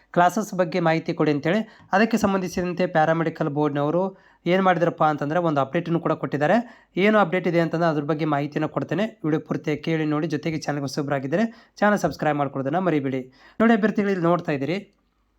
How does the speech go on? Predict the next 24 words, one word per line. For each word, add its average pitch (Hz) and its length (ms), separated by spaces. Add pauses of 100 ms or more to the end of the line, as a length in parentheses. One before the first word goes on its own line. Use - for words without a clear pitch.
(320)
circular 196 380
for, 190 600
ಆ, 165 100 (460)
common-, 170 480 (440)
commencement 190 420
of, 190 180 (300)
ಆ, 156 120
commencement 185 580 (1200)
the 180 320
classes 165 360
for 175 420
the 170 160
academic 165 380
year 175 200
two 165 140
thousand 160 260
twenty-five 151 440
twenty-six. 139 400 (760)
So 190 80
ಇಲ್ಲಿ 190 180
ಏನಾಗ್ತಾ 196 300
ಇದೆಯಪ್ಪ 175 260
ಅಂದ್ರೆ, 165 520 (300)
ಆ, 160 420